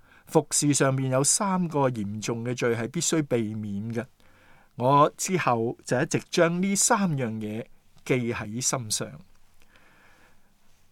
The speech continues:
第一種罪係懶惰。今日嘅聖經注釋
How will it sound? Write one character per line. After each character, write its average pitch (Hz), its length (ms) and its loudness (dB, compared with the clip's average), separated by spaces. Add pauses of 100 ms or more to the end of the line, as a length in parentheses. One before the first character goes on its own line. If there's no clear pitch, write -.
(140)
第 151 80 6
一 240 100 4
種 185 200 0
罪 131 380 2 (340)
係 139 120 -2
懶 117 280 -4
惰。 104 280 -6 (920)
今 294 280 2
日 196 60 4 (180)
嘅 151 140 6
聖 143 300 0
經 180 260 2
注 143 160 -2
釋 127 280 -2